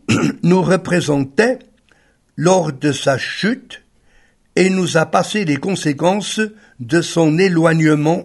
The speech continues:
de Dieu. Néanmoins, nous sommes pleinement responsables de nos actes, et oui,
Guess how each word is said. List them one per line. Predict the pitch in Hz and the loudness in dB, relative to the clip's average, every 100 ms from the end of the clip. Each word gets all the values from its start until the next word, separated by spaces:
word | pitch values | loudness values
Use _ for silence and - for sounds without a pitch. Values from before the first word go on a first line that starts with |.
| - | -10
de | 120 135 | -4 0
Dieu. | 180 151 208 285 208 - _ _ _ _ _ _ _ _ _ _ _ _ _ | 0 0 0 0 -2 -14 _ _ _ _ _ _ _ _ _ _ _ _ _
Néanmoins, | 139 147 147 131 131 202 320 294 _ _ _ _ _ _ _ _ _ _ - | -2 2 4 2 2 2 0 -4 _ _ _ _ _ _ _ _ _ _ -4
nous | 165 175 | -2 0
sommes | - 202 190 175 | 0 0 2 0
pleinement | 170 - 160 190 254 247 233 220 196 170 127 - - | -4 -2 0 4 4 4 2 2 0 -2 -2 -8 -10
responsables | 131 170 196 - - 156 147 - - 127 143 190 226 247 262 208 - _ _ _ _ _ | -2 0 0 -2 -4 -2 -2 -4 -8 -2 2 0 0 -4 -2 -4 -8 _ _ _ _ _
de | 131 110 160 | -12 0 2
nos | 147 139 127 98 | 4 2 2 0
actes, | - 302 - - _ _ 143 82 - _ _ _ _ _ | -2 -2 -10 -16 _ _ -10 -10 -12 _ _ _ _ _
et | - 175 | 2 2
oui, | 175 269 254 151 - | 2 -2 -4 -8 -16